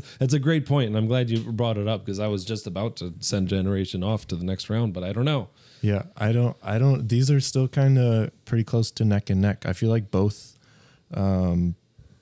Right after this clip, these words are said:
Speaker 2: I don't know, Sword and Shield seems a little bit more like it's trying to be revolutionary
Speaker 1: Okay.
Speaker 2: than, um, than Generation four, Diamond,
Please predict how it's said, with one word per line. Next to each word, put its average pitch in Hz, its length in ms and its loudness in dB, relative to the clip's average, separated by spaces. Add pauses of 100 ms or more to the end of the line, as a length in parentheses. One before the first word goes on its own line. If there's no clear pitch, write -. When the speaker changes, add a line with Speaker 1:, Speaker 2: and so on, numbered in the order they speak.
(360)
Speaker 2:
I 104 100 0
don't 95 100 2
know, 90 80 0
Sword 131 260 2
and 135 60 2
Shield 127 320 0 (240)
seems 117 420 2
a 95 60 2
little 95 440 2
bit - 260 -2 (160)
more 104 420 4
like 101 280 0
it's - 340 -2
trying 107 360 2
to - 160 -2
be 117 160 2
revolutionary 127 880 2 (120)
Speaker 1:
Okay. 107 240 -2
Speaker 2:
than, 95 640 4
um, 90 520 0 (920)
than 90 260 2 (340)
Generation 98 520 2
four, 98 280 2
Diamond, 90 360 2